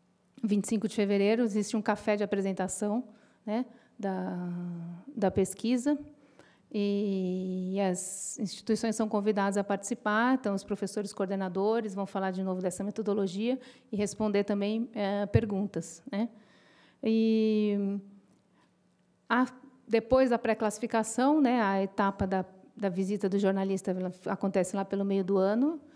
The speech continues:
O ano passado nós deslocamos pra agosto por conta da Copa, porque não era possível, né, fazer visitas em julho com tudo aquilo acontecendo. E a publicação do guia sai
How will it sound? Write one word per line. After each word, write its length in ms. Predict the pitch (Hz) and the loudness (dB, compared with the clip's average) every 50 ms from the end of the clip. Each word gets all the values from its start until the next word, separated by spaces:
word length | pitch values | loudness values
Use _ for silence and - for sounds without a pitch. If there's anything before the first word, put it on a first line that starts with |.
| - _ - | -20 _ -4
O 80 | - 214 | -2 0
ano 140 | 220 214 | 2 4
passado 400 | - 220 208 - - 220 214 202 | 4 4 4 2 0 0 0 2
nós 180 | 208 214 208 208 | 2 0 0 2
deslocamos 600 | 208 226 196 220 214 208 - 226 214 214 202 - | 0 0 2 2 0 0 0 0 0 0 0 0
pra 160 | - 214 208 | 0 0 0
agosto 480 | 202 196 196 196 202 220 240 - - 214 | 0 2 2 2 2 0 0 -4 -6 -6
por 160 | - 208 180 | -6 -6 -6
conta 280 | - 208 202 190 202 196 | -4 -6 -4 -2 -2 -2
da 140 | 185 190 | -2 -2
Copa, 500 | 190 190 - 202 196 208 220 214 - 262 | -2 -2 0 2 2 2 2 0 -2 -2
porque 300 | 254 - 202 190 - 202 | -2 -2 -4 -2 -2 -2
não 160 | 196 196 196 196 | -2 0 -2 -2
era 140 | 190 190 | -2 -2
possível, 520 | 180 - - - - 233 254 240 233 226 202 | -2 -2 -2 0 2 2 2 4 2 2 2
né, 140 | 202 202 208 | 2 0 0
fazer 320 | 208 - 202 190 185 196 | 0 0 0 0 2 0
visitas 460 | 190 180 196 185 185 202 190 202 190 185 | 0 0 0 -2 -2 -2 -2 -2 -2 0
em 140 | 190 190 | -2 -2
julho 420 | 190 180 190 202 220 226 220 226 214 | -2 0 0 2 2 2 2 0 -2
com 180 | - 196 190 | -2 -4 -4
tudo 220 | 190 - 208 196 196 | -4 -2 0 0 0
aquilo 240 | 180 185 220 196 190 | 0 0 -2 -2 -2
acontecendo. 800 | 185 - 190 180 196 196 180 - - 208 202 208 233 240 285 302 - - - - - - - - - - - - - | -2 -2 -4 -2 -2 -4 -4 -2 -2 0 0 0 0 0 -2 -4 -6 -10 -20 -20 -20 -20 -20 -20 -20 -20 -20 -14 -6
E 160 | - 240 254 | 0 2 4
a 80 | 262 262 | 4 4
publicação 640 | 262 269 233 262 254 254 262 240 - - 247 240 | 4 4 4 4 4 4 2 0 0 0 0 0
do 120 | 233 226 233 | 2 0 0
guia 500 | 196 190 220 226 233 247 269 277 285 269 - - - - - | 0 0 0 2 4 4 4 2 2 0 -6 -14 -20 -20 -20
sai 600 | - - - - 226 214 208 214 226 247 254 269 | -20 -10 -4 -2 0 0 2 2 2 2 2 0